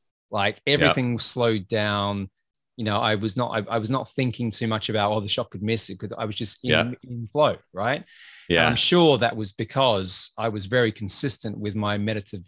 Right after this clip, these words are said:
Speaker 1: meditation practice. So
Speaker 2: Yeah,
Speaker 1: I
Speaker 2: I,
Speaker 1: taught
Speaker 2: I'm sure it
Speaker 1: myself
Speaker 2: was
Speaker 1: to be
Speaker 2: a
Speaker 1: able to
Speaker 2: huge part
Speaker 1: focus.
Speaker 2: of it.
Speaker 1: Yeah, but it's
Speaker 2: Yeah.
Speaker 1: like, so there's, there's elements like that, which I think both on the physical, I do think it's connected,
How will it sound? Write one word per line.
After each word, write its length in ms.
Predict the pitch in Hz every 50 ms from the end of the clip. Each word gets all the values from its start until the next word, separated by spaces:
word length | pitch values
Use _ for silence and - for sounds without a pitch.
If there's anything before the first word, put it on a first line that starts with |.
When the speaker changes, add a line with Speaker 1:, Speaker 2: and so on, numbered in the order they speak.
| - -
Speaker 1:
meditation 480 | 117 117 104 104 131 139 135 - 107
practice. 520 | 98 92 85 _ - - - - - - - _ _ _ _ _ _ _ _ _ _ _ _ _ _ _ - -
So 60 | 101
Speaker 2:
Yeah, 140 | 110 135 135
Speaker 1:
I 80 | - 95
Speaker 2:
I, 60 | 113
Speaker 1:
taught 120 | 113 -
Speaker 2:
I'm 0 |
sure 0 |
it 40 | 113
Speaker 1:
myself 300 | 113 131 - 131 131 -
Speaker 2:
was 80 | 104 92
Speaker 1:
to 40 | 87
be 40 | -
Speaker 2:
a 40 | -
Speaker 1:
able 120 | - -
to 60 | - 180
Speaker 2:
huge 60 | 101
part 180 | 87 101 123
Speaker 1:
focus. 100 | - - 69
Speaker 2:
of 40 | 65
it. 40 | - _ _ -
Speaker 1:
Yeah, 320 | 143 160 175 185 175 123
but 140 | 107 110 151
it's 100 | 160 113
Speaker 2:
Yeah. 100 | 127 156 160
Speaker 1:
like, 120 | - - - - - - - -
so 120 | - 175
there's, 180 | 160 165 156 -
there's 220 | - 180 175 160
elements 380 | 196 208 208 196 185 165 - -
like 240 | 160 156 151 -
that, 180 | - 160 151 120
which 160 | 117 120 -
I 60 | 135
think 180 | 120 139 135 113
both 220 | 143 147 151 -
on 80 | 143 135
the 40 | 120
physical, 420 | - - 147 120 127 113 - 123 120
I 40 |
do 140 | 117 117 180
think 160 | 170 - 151
it's 100 | 135 131 -
connected, 540 | - 131 131 147 143 - - - - -